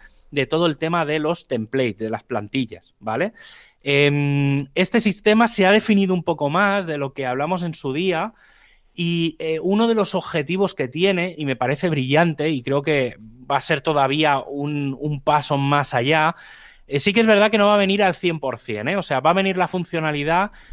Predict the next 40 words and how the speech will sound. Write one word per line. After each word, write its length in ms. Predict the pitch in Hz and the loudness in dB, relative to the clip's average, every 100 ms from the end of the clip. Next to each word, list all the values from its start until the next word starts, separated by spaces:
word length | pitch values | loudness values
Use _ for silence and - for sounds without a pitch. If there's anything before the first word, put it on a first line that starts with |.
| - | -2
lo 180 | 143 135 | -2 -2
que 100 | 143 | -6
expliqué 520 | - 143 127 151 165 | -4 -6 -4 -2 -2
hace 360 | 170 175 160 156 | -2 -2 -4 -4
unas 240 | 156 147 | -4 -6
semanas 420 | 147 151 175 135 | -6 -4 -4 -4
del 160 | 123 117 | -4 -4
tema 240 | 135 147 | -2 -2
del 160 | 151 139 | 0 -2
directorio 580 | 131 123 - 143 135 131 | -2 -4 -2 -2 2 0
de 80 | |
templates, 600 | 123 117 117 160 131 - - | 0 -2 0 0 0 -4 -2
no 220 | 147 143 | 2 2
va 80 | 139 | 2
a 20 | |
estar 260 | - 143 | 2 0
hasta 300 | 123 - 127 | 0 -2 -4
WordPress 340 | 117 120 117 117 | -2 -2 -2 -6
cinco 200 | 113 104 | -8 -8
nueve, 320 | 110 143 220 208 | -2 0 0 -4
o 60 | 113 | -12
sea, 180 | 101 | -14
eso 240 | 101 - 123 | -10 -6 -4
olvidemos, 640 | 120 110 110 113 123 110 | -4 -6 -6 -4 -4 -2
¿no? 220 | 131 220 - - - - - | 0 -2 -6 -20 -20 -20 -8
Pero 220 | - 311 - | 2 4 4
sí 160 | 214 | 4
que 120 | 196 | 4
va 120 | 196 196 | 6 6
a 40 | |
haber 280 | 170 165 170 | 4 2 2
una, 400 | 165 156 143 135 | 4 4 2 0
una 260 | 151 151 135 | -4 -4 -2
cosa 460 | 147 143 131 127 | -2 0 0 0
interesante 640 | 131 127 120 120 175 180 | -2 -2 -2 -2 -2 -2
y 100 | 139 139 | 0 -2
es, 220 | 90 - _ _ _ _ | -2 -10 _ _ _ _
si 260 | - - 170 | -10 -6 -4
tú 240 | 143 220 | 2 4
haces 380 | 240 - 202 - | 2 2 -2 -4